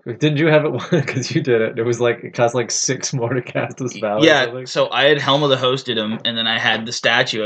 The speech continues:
Speaker 2: out, and then I had turned, I had animated the statue as Karn and equipped the helm onto it.
Speaker 1: Yeah.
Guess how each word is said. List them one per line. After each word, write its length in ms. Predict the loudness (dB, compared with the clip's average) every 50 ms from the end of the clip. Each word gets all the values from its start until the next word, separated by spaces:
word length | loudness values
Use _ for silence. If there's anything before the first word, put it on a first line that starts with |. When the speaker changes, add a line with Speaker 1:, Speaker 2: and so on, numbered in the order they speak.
| -4 -4
Speaker 2:
out, 60 | -4 -4
and 120 | -6 -4
then 100 | -4 -4 -2
I 80 | -2
had 140 | -4 -4 -6 -6
turned, 260 | -6 -4 -4 -4 -6 -4
I 60 | -4 -4
had 120 | -4 -2
animated 420 | -2 -4 -4 -2 -4 -6 -6 -8
the 60 | -10 -10
statue 380 | -6 -4 -4 -4 -4 -4 -8
as 80 | -10 -10
Karn 320 | _ -6 -4 -2 -2 -2 -2
and 100 | -2 -2
equipped 220 | -2 -4 -4 -2
the 60 | -2 0
helm 200 | 2 2 2 4
onto 260 | 2 2 2 2 4
it. 60 | 6
Speaker 1:
Yeah. 300 | 6 6 6 4 -2 -6